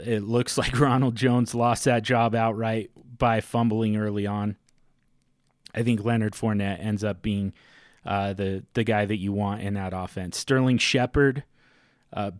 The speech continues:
big game against a very good Denver secondary, um, heavily targeted by Daniel Jones,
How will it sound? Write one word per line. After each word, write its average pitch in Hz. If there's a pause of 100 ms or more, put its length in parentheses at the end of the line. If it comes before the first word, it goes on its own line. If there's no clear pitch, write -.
big 147
game 127
against 120
a 117
very 113
good 107
Denver 104
secondary, 101 (500)
um, 95
heavily 117
targeted 107
by 101
Daniel 98
Jones, 95